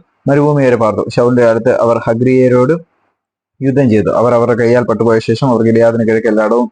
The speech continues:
കൂടാരടിച്ചു പാർത്തു. ഗാദിന്റെ പുത്രന്മാർ അവർക്കെതിരെ ബാശാൻ ദേശത്ത് സൽക്ക വരെ പാർത്തു. തലവനായ യോവേൽ, രണ്ടാമനായ ശാഫാം, യനായി, ബാശാനിലെ ഷാഫാത്ത്, അവരുടെ പിതൃഭവനത്തിലെ സഹോദരന്മാർ മീഖായേൽ, മെശുല്ലാം, ഷേബ, യോരായ്, യക്കാൻ, സിയ, ഏബർ, ഇങ്ങനെ ഏഴുപേർ. ഇവർ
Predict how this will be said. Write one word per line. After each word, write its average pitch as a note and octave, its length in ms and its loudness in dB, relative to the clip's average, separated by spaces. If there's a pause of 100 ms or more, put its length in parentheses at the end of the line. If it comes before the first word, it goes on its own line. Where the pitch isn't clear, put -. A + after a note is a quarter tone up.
കൂടാരടിച്ചു A#2 500 0
പാർത്തു. G2+ 280 -4 (420)
ഗാദിന്റെ C#3+ 300 2
പുത്രന്മാർ C3 440 0
അവർക്കെതിരെ A#2+ 420 0
ബാശാൻ A2+ 360 0
ദേശത്ത് A2+ 340 0
സൽക്ക A2+ 300 -2
വരെ A2+ 200 2
പാർത്തു. G2 340 -2 (300)
തലവനായ B2 360 2
യോവേൽ, A#2 400 2
രണ്ടാമനായ A#2+ 440 0
ശാഫാം, A#2 440 -2 (220)
യനായി, A#2+ 480 0 (400)
ബാശാനിലെ C3 480 0
ഷാഫാത്ത്, B2+ 440 0
അവരുടെ A2+ 180 0
പിതൃഭവനത്തിലെ A#2 520 0
സഹോദരന്മാർ A#2+ 500 0
മീഖായേൽ, A#2+ 560 0
മെശുല്ലാം, B2+ 680 0
ഷേബ, A#2+ 440 0 (480)
യോരായ്, A#2+ 540 2 (440)
യക്കാൻ, C3+ 380 0
സിയ, C3 540 0
ഏബർ, B2 300 0
ഇങ്ങനെ B2 340 0
ഏഴുപേർ. A2+ 440 0
ഇവർ A#2 140 2